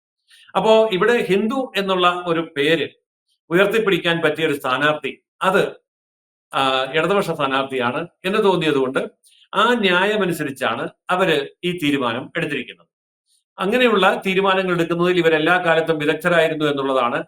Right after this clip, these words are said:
ഇ എം എസിന്റെ മന്ത്രിസഭയെ പിന്തുണയ്ക്കാനും വിമോചന സമരത്തെ എതിർക്കാനും വേണ്ടി അന്ന് അവര് കണ്ടുപിടിച്ച ന്യായം. എന്തു തന്നെയാണെങ്കിലും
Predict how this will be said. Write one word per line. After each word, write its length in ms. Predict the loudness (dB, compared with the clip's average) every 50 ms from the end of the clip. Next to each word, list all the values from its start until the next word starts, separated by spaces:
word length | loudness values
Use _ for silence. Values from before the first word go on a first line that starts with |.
| -8 -6
ഇ 180 | -4 0 0
എം 220 | 0 0 0 0 -2
എസിന്റെ 480 | -2 -2 -2 -2 -2 -2 -2 -2 0
മന്ത്രിസഭയെ 580 | 0 -2 -2 -2 -2 -4 -2 -2 0 2 0 0
പിന്തുണയ്ക്കാനും 800 | 0 -2 -8 -6 -4 -2 -4 -4 -4 -4 -6 -6 -6 -10 -16 _ _ _ -20 -20 -20 -20 _ -2 0
വിമോചന 580 | 0 2 4 4 6 6 6 6 4 4 2
സമരത്തെ 560 | 2 2 0 0 0 -2 0 0 -2 -2 -2 -6 -6
എതിർക്കാനും 640 | -4 -2 -2 -2 -2 0 4 4 6 6 4 2 0
വേണ്ടി 440 | 0 0 0 0 -2 -4 -4 -6 _ _ _ _ -2 2
അന്ന് 440 | 2 2 4 4 2 2 2 0 -2
അവര് 180 | 0 0 0
കണ്ടുപിടിച്ച 460 | 0 0 -2 -2 -4 -4 -4 -6 -6
ന്യായം. 320 | -6 -6 -6 -6 -8 -10 -12 _ _ _ _ _ _ _ _ _ _ _ _ -2
എന്തു 300 | 0 2 2 4 2 2
തന്നെയാണെങ്കിലും 560 | 2 4 2 2 2 2 0 -2 -2 -4 -6